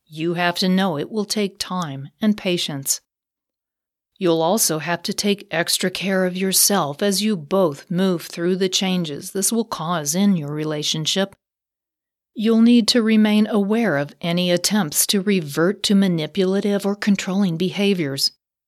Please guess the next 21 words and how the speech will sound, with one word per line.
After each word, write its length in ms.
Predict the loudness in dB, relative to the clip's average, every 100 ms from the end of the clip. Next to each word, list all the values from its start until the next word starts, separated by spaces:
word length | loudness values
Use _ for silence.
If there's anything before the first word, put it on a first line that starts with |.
| _
You'll 280 | -6 -4 -2
need 260 | 0 -2 -2
to 80 |
be 180 | -2 0
aware 480 | 2 2 0 0 -2
of 160 | -4 -8
any 300 | -4 -2 -2
dishonesty, 1000 | 0 2 2 0 -2 -2 0 -2 -8 -12 _ _ _ -4
and 380 | -2 -2 -4 -10 -16
you'll 360 | -8 -2 -2
have 220 | 0 -2 -2
to 100 | 0
maintain 600 | 0 0 -2 -4 -4 -4
strong 580 | -6 -6 -4 0 0 0
boundaries 720 | 0 0 -2 -4 -4 -4 -4 -4
to 100 | -4
protect 520 | -2 -2 -2 -4 -4
yourself 680 | 0 2 2 2 0 -2 -8
from 260 | -10 -8 -6
narcissistic 720 | -4 -2 -2 -2 -2 -2 -2
abuse. 640 | -2 0 0 0 0 -2